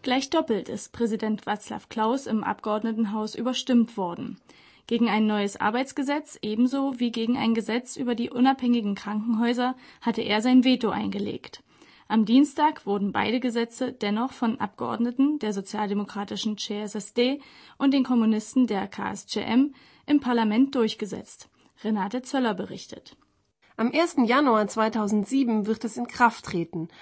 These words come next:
Speaker 2: Von einhundertneunundsiebzig anwesenden Parlamentariern folgten einhundertsieben dem Entwurf der Regierung zu einem neuen Arbeitsgesetz, den Präsident Klaus zuvor als unmodern und ungerecht bezeichnet hatte. Die liberal-konservative Demokratische Bürgerpartei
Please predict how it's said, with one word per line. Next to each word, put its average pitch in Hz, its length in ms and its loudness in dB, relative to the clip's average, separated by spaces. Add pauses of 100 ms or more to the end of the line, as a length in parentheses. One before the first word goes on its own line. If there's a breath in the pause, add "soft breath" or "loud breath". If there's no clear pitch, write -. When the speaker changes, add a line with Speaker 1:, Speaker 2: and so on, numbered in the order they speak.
(120 loud breath)
Speaker 2:
Von - 180 -2
einhundertneunundsiebzig 254 1120 2
anwesenden 220 480 0
Parlamentariern 208 840 -2 (200 loud breath)
folgten 247 320 -4
einhundertsieben 233 840 0
dem 208 160 0
Entwurf 208 340 -2
der 214 140 -2
Regierung 202 420 -2
zu 226 140 -8
einem 226 180 -2
neuen 208 260 2
Arbeitsgesetz, 226 760 -2 (240 loud breath)
den 262 100 -2
Präsident 262 480 0
Klaus 220 320 2
zuvor 220 320 -4
als 214 140 -6
unmodern 220 580 2
und 220 140 0
ungerecht 196 500 0
bezeichnet 160 520 -8
hatte. 160 340 -12 (560 soft breath)
Die 220 80 -2
liberal-konservative 226 1120 2
Demokratische 196 640 0
Bürgerpartei 262 800 -4